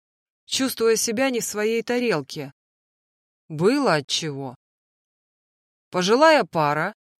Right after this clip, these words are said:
мужчина и женщина, восседающие во главе стола, сосредоточили на мне любопытные взгляды.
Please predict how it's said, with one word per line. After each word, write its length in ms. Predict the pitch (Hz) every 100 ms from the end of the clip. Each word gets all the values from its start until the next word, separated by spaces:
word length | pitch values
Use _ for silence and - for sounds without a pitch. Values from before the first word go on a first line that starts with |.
| _ _ _ _ -
мужчина 540 | 208 214 254 247 247
и 40 |
женщина, 680 | 233 254 247 - 233 226 226 -
восседающие 800 | 202 220 233 214 220 214 - 226
во 120 | 214
главе 300 | 208 214 214
стола, 460 | - 226 220 214 208 _ _ _ _ _ _ _
сосредоточили 1040 | - 214 - 214 202 208 - 311 - 277 269
на 180 | 202 180
мне 300 | 180 196 262
любопытные 800 | 262 185 170 180 185 208 220 220
взгляды. 680 | 208 262 262 180 135 135